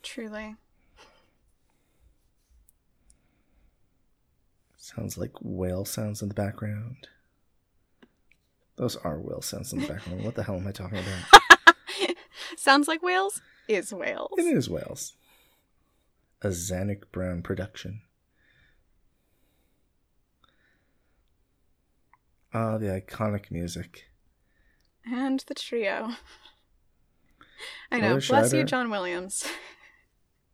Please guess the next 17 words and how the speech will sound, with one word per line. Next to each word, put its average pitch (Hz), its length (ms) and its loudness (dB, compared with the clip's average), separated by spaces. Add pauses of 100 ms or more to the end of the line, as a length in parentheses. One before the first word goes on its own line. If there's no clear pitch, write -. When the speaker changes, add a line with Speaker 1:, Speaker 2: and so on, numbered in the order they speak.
(140)
Speaker 2:
Oh, 107 160 6
yeah. - 180 -4 (4000)
Speaker 1:
Yeah, 226 200 6
I 226 80 6
love 269 200 6
that 320 100 2
when 277 140 4
Spielberg 214 460 0
heard 202 320 -2
this 208 220 0
for - 60 -2
the 254 60 8
first 226 260 2
time, 240 140 2
he 240 100 0
was 226 140 0
like, 214 180 2